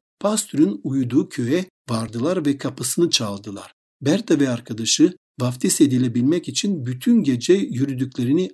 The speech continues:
anlattığında pastör oldukça şaşırdı. "Vaftiz edilebilmek için neden bütün gece boyunca yürüdünüz?" diye sordu.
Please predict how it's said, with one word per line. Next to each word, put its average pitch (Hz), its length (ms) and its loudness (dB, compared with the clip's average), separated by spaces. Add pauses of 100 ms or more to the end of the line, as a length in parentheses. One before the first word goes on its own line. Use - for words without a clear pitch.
anlattığında 123 880 -4 (180)
pastör - 500 -4
oldukça 135 540 -2
şaşırdı. 98 680 -4 (240)
"Vaftiz 139 500 -2 (100)
edilebilmek 139 640 4
için 170 260 0 (200)
neden 170 420 0
bütün 151 300 0
gece 120 340 -2
boyunca 117 400 0
yürüdünüz?" 110 580 -6
diye 104 140 -6
sordu. 98 520 -8